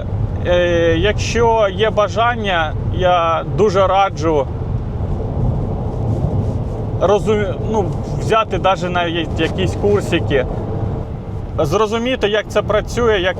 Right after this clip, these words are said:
як ефективніше з ним працювати, це може допомогти. Але єдине, що хочеться тут відмітити, що вам все одно треба бути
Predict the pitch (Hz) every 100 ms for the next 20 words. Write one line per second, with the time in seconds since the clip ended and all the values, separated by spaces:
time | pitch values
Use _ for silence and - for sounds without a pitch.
0 | - 202 196 214 208 - 208 - 233 240
1 | 220 - 196 156 175 170 175 170 180 165
2 | 160 147 156 147 214 220 190 175 151 147
3 | 156 139 135 - 107 - - - - -
4 | - 202 233 247 294 359 320 - 240 196
5 | 175 196 196 180 190 165 185 190 190 214
6 | 294 294 - 175 143 - - 175 175 170
7 | 156 - - - - - - - 190 -
8 | 214 208 180 208 233 170 190 180 180 175
9 | 185 180 160